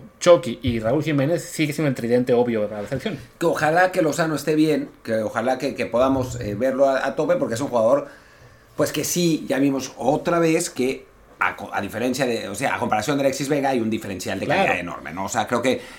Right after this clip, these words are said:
Speaker 2: que, que tendremos que dejar de mamar, o sea, y de, y de inventarnos cosas simplemente por, por clics y porque, eh, está de moda un jugador o un tema, etcétera, y decir la, las cosas como son, ¿no? Y, y Lozano,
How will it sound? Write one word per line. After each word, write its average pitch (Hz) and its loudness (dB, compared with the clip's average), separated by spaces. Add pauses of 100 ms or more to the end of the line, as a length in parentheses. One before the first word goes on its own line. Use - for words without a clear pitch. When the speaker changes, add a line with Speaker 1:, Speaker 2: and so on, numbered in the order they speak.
(120)
Speaker 2:
que, 123 0
que 113 -6 (160)
tendremos 139 0
que 123 -4
dejar 131 2
de 131 4
mamar, 160 2 (240)
o 101 -16
sea, 101 -2
y 98 -2
de, 104 -4
y 110 -6
de 120 2 (160)
inventarnos 143 4
cosas 156 0
simplemente 143 0
por, 123 -2 (320)
por 127 -2
clics 170 4
y 135 2
porque, 117 0 (220)
eh, 117 2 (360)
está 127 2
de 151 4
moda 160 6
un 143 2
jugador 143 4
o 131 4
un 143 2
tema, 151 2
etcétera, 160 0
y 113 -8
decir 110 -6
la, 104 -4
las 80 -8
cosas 110 -4
como 110 -6
son, 180 2
¿no? 104 -4
Y, 120 -4
y 110 -6
Lozano, 151 2